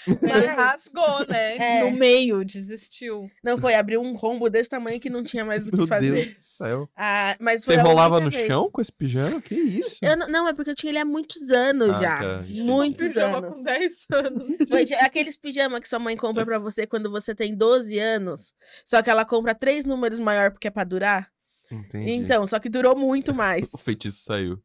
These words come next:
Speaker 2: O feitiço saiu
Speaker 3: Pelo,
Speaker 2: contra o feiticeiro,
Speaker 3: pelo feiticeiro.
Speaker 2: exato.
Speaker 1: Começou
Speaker 3: O tiro
Speaker 1: aquele
Speaker 3: saiu pela
Speaker 1: pijama
Speaker 3: culatra.
Speaker 1: larguinho,
Speaker 3: Isso.
Speaker 1: confortável, e acabou aquele pijama beira-cor. <laughs>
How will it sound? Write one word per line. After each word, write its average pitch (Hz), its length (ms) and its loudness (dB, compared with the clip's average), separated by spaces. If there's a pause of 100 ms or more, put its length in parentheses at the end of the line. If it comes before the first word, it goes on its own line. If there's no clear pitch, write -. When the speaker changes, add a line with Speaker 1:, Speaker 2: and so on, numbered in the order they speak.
Speaker 2:
O 220 100 -10
feitiço 226 420 0
saiu 226 180 0
Speaker 3:
Pelo, 196 100 0
Speaker 2:
contra 226 160 -6
o 220 40 -16
feiticeiro, 226 520 -6
Speaker 3:
pelo 185 100 -10
feiticeiro. 190 300 -6
Speaker 2:
exato. 185 280 -16
Speaker 1:
Começou 214 520 -10
Speaker 3:
O - 20 -8
tiro 208 160 -6
Speaker 1:
aquele 226 120 -6
Speaker 3:
saiu 202 100 -4
pela 240 160 -6
Speaker 1:
pijama 226 220 -4
Speaker 3:
culatra. 214 220 -8
Speaker 1:
larguinho, 208 520 -8
Speaker 3:
Isso. 208 80 -16
Speaker 1:
confortável, 208 1040 -8
e 226 80 -4
acabou 214 500 -6
aquele 214 380 -8
pijama 214 680 -10
beira-cor. 214 600 -10
<laughs> 415 960 2